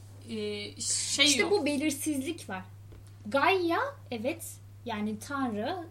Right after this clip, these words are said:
Speaker 2: Zeus ama Gaia var. Yani, e, nasıl desem, evet, şöyle söyleyeyim. İnsan olarak yaratılmış ya da yaratılmamış olsa bile orada bir belirsizlik var. Evet ama ilk cinsiyet genel olarak kadın olarak atfedilmiş. Bakın,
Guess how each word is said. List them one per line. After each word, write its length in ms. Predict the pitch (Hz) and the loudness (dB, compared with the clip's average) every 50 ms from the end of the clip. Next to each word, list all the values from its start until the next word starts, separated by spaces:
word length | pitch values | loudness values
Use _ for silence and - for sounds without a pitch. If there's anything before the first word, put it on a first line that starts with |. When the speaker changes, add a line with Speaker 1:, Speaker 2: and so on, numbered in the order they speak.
| - - | -12 -8
Speaker 2:
Zeus 400 | 220 208 247 226 202 240 320 - - - - | 0 2 2 4 4 2 0 -4 -8 -6 -2
ama 160 | 269 277 311 285 | 0 2 2 2
Gaia 460 | 247 269 262 262 277 277 247 208 196 | 2 2 0 0 0 0 0 -2 -2
var. 140 | 254 339 403 330 | -2 -2 -2 0
Yani, 520 | 254 254 269 285 302 302 285 311 359 453 494 - - - - - - - - - - | 2 2 2 2 2 0 0 0 0 -2 -4 -10 -14 -14 -14 -14 -14 -16 -14 -6 -2
e, 60 | 240 240 233 233 226 226 226 226 226 226 226 220 220 214 214 214 208 - - - - 214 220 247 | 0 0 0 0 0 0 0 0 0 0 0 0 0 0 -2 -2 -4 -6 -10 -16 -12 -4 -2 0
nasıl 200 | 294 330 330 - | 0 0 0 -2
desem, 320 | 285 269 254 208 190 185 - - - | -4 -4 -2 -4 -4 -6 -8 -6 0
evet, 440 | 285 311 285 320 381 523 - - - | 0 2 4 4 2 2 0 -4 -8
şöyle 320 | - - 294 311 311 302 277 | -6 -4 -2 0 0 0 0
söyleyeyim. 420 | - 262 214 202 190 185 180 - - - - - - - - | 0 -2 -2 -2 -4 -6 -8 -10 -12 -14 -16 -16 -14 -4 2
İnsan 320 | 247 240 247 - 320 330 | 4 4 4 4 2 2
olarak 340 | 330 339 320 285 262 226 208 | 2 2 2 2 0 2 0
yaratılmış 580 | 240 240 247 269 262 - 294 277 294 302 - 294 | 0 0 0 -2 -4 -2 -2 0 0 0 0 0
ya 120 | 262 233 | -2 0
da 60 | 233 | 0
yaratılmamış 680 | 220 220 220 220 240 - - 294 294 285 247 233 - - | -2 -2 -2 -4 -4 -4 -2 -2 0 0 0 0 -2 -4
olsa 260 | 240 220 214 - 254 240 | -4 -4 -4 -4 -4 -4
bile 100 | 220 220 | -4 -4
orada 180 | 226 220 226 233 | -4 -4 -4 -4
bir 80 | 226 | -2
belirsizlik 480 | 233 226 233 233 - 254 254 294 277 269 | -2 -2 -2 -2 -4 -6 -6 -6 -4 -4
var. 100 | 226 196 | -4 -2
Evet 320 | - 262 269 392 453 - - | -2 -2 -2 -2 -4 -4 -4
ama 300 | - 330 349 370 427 427 - - - - | -4 -2 -2 -2 -4 -6 -8 -8 0 2
ilk 260 | 381 427 - - - | 2 2 2 0 -2
cinsiyet 640 | - 277 262 254 254 - - 233 294 427 554 - - - - - | 2 4 4 4 2 -2 -4 -2 -2 -2 -2 -4 -6 -14 -10 -4
genel 200 | - 294 302 320 | 0 2 4 4
olarak 340 | 294 285 320 440 480 - - | 4 4 4 2 2 0 -2
kadın 240 | - 247 214 294 285 | -4 -2 -2 0 0
olarak 340 | 262 233 208 185 180 180 196 | 0 0 0 -2 -2 -4 -6
atfedilmiş. 560 | 196 190 - 208 190 185 185 185 185 - - | -8 -8 -6 -6 -6 -4 -4 -6 -6 -6 -8
Bakın, 220 | - - - 180 | -8 -8 -10 -12